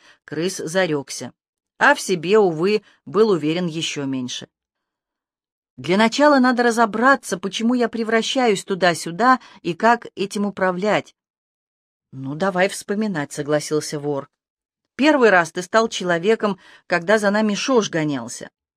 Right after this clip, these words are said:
Рыска, ты тогда что-нибудь делала?» «Убегала», честно сказала подруга.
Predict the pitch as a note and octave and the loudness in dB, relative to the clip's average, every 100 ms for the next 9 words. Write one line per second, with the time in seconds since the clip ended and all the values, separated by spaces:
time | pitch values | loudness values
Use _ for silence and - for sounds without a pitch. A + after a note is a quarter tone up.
0 | _ _ A3 A3+ - C#3+ A#2+ _ _ _ | _ _ 4 4 4 -6 -8 _ _ _
1 | A#3+ A3+ A3 G3+ A3 - A#3 A3 A3 G#3 | -2 2 2 2 0 2 0 0 -2 -2
2 | E4 A#3 C3 B2 _ _ _ _ _ _ | -2 0 -2 -6 _ _ _ _ _ _
3 | _ E3+ G#3+ E3+ D3+ C#3+ D3+ E3+ D3+ D3+ | _ -6 -4 0 0 0 -4 -8 -8 -6
4 | - D#3+ D3+ D3+ D#3+ D3+ D3 C3+ C3+ | -4 0 0 0 -4 -6 -8 -8 -12